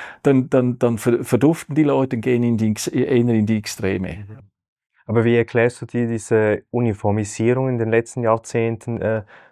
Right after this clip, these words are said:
Speaker 2: bei den, äh, äh, politischen Parteien, vor allem bei den Mainstream, äh, Pa-,
Speaker 1: Ja.
Speaker 2: Parteien? Wie, wie erklärst du dir das? Äh, ist das, äh,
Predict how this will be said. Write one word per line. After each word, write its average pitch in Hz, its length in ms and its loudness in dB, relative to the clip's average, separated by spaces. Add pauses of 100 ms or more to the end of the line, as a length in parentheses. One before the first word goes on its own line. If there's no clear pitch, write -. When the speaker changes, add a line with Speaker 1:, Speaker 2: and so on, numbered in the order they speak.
Speaker 2:
bei 113 160 2
den, 110 220 0
äh, 98 480 2
äh, 101 60 -2
politischen 107 540 -2
Parteien, 104 380 0
vor 101 80 0
allem 98 100 2
bei 98 120 4
den 98 120 -2
Mainstream, 117 440 0
äh, 104 180 0
Pa-, - 240 -10
Speaker 1:
Ja. 107 100 -8
Speaker 2:
Parteien? 104 520 0 (340)
Wie, 95 220 2
wie 110 80 4
erklärst 110 500 0
du 135 60 -6
dir 127 160 -2
das? 123 320 0 (100)
Äh, 101 320 -2 (340)
ist - 280 -4
das, 107 200 2
äh, 104 840 0